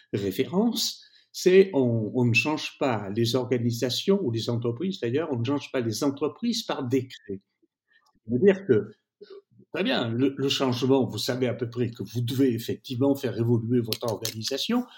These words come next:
mais c'est pas simplement en décrétant, euh, le changement que vous allez le produire. Alors, ce que veut dire ce titre, ce que veut dire le livre, dont vous avez bien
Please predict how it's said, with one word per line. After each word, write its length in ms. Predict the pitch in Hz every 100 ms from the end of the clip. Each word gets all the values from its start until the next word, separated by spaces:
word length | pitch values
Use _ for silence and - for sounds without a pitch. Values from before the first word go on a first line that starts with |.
| -
mais 80 | 220
c'est 180 | - -
pas 80 | 151
simplement 580 | - 110 135 131 120 107
en 120 | 107
décrétant, 1080 | 110 156 240 196 - 165 - 147 113 95 - _ _ _ -
euh, 180 | 117 117 113
le 120 | 117
changement 640 | 113 110 98 139 233 240
que 100 | -
vous 240 | 113 107 120
allez 480 | 135 214 254 - _
le 220 | - 156 202
produire. 580 | 131 113 101 - - _ _ - - -
Alors, 180 | 135 120 - - _
ce 280 | - - 185
que 140 | 180
veut 260 | 131 101 156
dire 460 | - 143 127 117 - -
ce 180 | -
titre, 460 | - 117 247 247 -
ce 140 | -
que 140 | - 113
veut 200 | 95 190
dire 260 | 196 123
le 100 | 110
livre, 360 | 107 135 214 139
dont 140 | 107
vous 200 | 110 104
avez 220 | 120 107 110
bien 440 | - 147 123 104